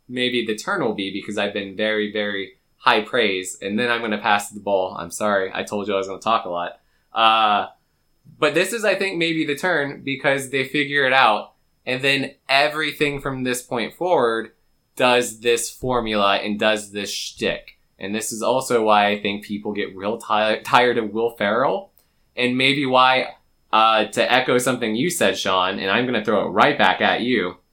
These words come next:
um, of not needing to go back to Anchorman, I think it's because this shtick has been done so many times. Because every single fucking joke that works in this movie has been memed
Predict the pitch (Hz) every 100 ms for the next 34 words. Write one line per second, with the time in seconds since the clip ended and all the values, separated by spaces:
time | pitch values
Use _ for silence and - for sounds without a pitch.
0 | _ _ _ _ _ 104 110 104 92 -
1 | _ _ _ - 107 117 123 113 123 127
2 | 135 113 107 117 107 98 113 - - 151
3 | 139 160 180 180 196 208 _ _ _ _
4 | _ _ - 135 139 170 190 196 - 127
5 | 123 139 127 120 113 - 104 104 143 160
6 | - 170 165 139 143 131 120 147 143 107
7 | 123 120 120 110 107 117 151 90 82 -
8 | _ _ - 147 156 165 156 - - _
9 | _ 123 139 160 175 185 - - 160 170
10 | 160 165 156 147 156 147 123 113 127 127
11 | 120 104 110 127 135 139 127 120 117 135
12 | 165 180 _ _ _ _ - 127 135 139
13 | 143 131 120 123 139 147 160 -